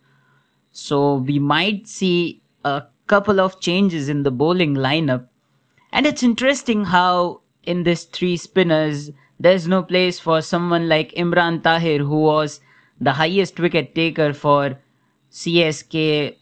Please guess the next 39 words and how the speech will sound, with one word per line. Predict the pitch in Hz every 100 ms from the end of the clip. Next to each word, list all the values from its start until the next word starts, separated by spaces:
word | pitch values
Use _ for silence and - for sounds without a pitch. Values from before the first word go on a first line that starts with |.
| _ -
a | 151
season | - 180 160 170
or | 151 143
two | 147 156
ago, | 147 135 156
and | 143 139 139
he | 151 160
has | 156 151
performed | 143 135 160 165 131
very | 139 190 202
well | 151 147 143
for | - 131
Dad's | 123 139 143 131 139
Army. | 139 127 127 127 - _ _ _ _ -
So | 190
I | 180
am | 190 196 196
not, | 202 196 - - _ _ _ _ _ _ _ _ _ _ _ _ _ _
I | 190
am, | 214 208 - -
it's | 196
hard | - 226 240 247
to |
some, | 208 208 202 -
stomach | - - 180 180 151
the | 143
fact | - 180 175 151
that | 151 143 131
there | 165
is | 160 147
no | 165 156
place | 156 160 143
for | 156
Imran | 151 151 151 151
Tahir | 151 147 147
in | 143
the | 139
squad. | 131 - 143 139 131 147 _ _ _ _ - -
So | - 139 139 135 131 -